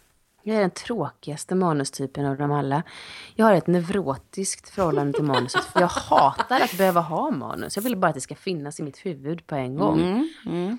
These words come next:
Speaker 1: Så idag
Speaker 2: Så
Speaker 1: när
Speaker 2: du
Speaker 1: jag repeterade
Speaker 2: hatar det redan, så det bränner i
Speaker 1: Ja.
Speaker 2: väskan. Ja.
Speaker 1: Ja, ja, jag avskyr det. Det är tungt och jävligt. Så att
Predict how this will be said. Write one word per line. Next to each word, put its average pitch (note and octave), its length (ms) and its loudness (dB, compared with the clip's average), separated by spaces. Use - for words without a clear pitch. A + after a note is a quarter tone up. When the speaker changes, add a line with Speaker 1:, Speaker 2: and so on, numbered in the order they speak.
Speaker 1:
Så - 160 -4
idag B3+ 200 2
Speaker 2:
Så - 80 4
Speaker 1:
när C4 160 4
Speaker 2:
du B3+ 60 4
Speaker 1:
jag A#3 100 4
repeterade G3 320 4
Speaker 2:
hatar D#3+ 160 2
det D3+ 60 0
redan, C3+ 320 -4
så - 180 -14
det C#3 120 -8
bränner E3+ 380 0
i G#3 80 6
Speaker 1:
Ja. B3+ 60 6
Speaker 2:
väskan. - 560 -4
Ja. G3 240 0
Speaker 1:
Ja, E3 80 4
ja, D3 60 2
jag D3+ 100 -4
avskyr D#3 400 0
det. F3+ 80 -2
Det G3+ 60 -6
är - 180 -14
tungt A3+ 340 -2
och D3 60 -6
jävligt. E3+ 560 -4
Så - 160 -6
att G3+ 80 -4